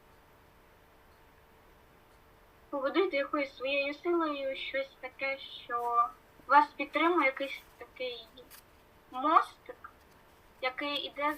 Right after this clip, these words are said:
з вами через всі ваші прірви, аби ця от ваше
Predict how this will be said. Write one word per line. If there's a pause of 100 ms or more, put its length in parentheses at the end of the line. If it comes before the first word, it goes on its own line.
з
вами (100)
через (640)
всі
ваші (120)
прірви, (1400)
аби (1080)
ця
от
ваше